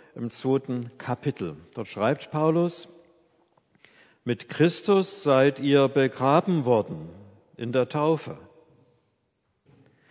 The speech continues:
Mit ihm seid ihr auch auferweckt worden durch den Glauben aus der Kraft Gottes, der ihn auferweckt hat von den Toten. Und Gott hat euch mit ihm lebendig gemacht,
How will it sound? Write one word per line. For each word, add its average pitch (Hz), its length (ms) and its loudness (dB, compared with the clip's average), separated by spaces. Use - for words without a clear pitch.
Mit 139 140 0
ihm 151 180 4
seid 135 300 4
ihr 123 160 2
auch 110 400 0
auferweckt 143 680 2
worden 82 460 -4
durch 110 200 -4
den 127 160 -4
Glauben 147 480 2
aus 107 220 -2
der 131 100 -2
Kraft 135 380 -2
Gottes, - 580 -8
der 110 160 0
ihn 127 160 -2
auferweckt 143 580 2
hat 139 160 -2
von 143 140 -6
den 156 140 -4
Toten. - 420 -8
Und 165 280 4
Gott 170 180 2
hat 151 260 4
euch 135 360 4
mit 143 260 0
ihm 151 260 4
lebendig 175 640 4
gemacht, - 840 -8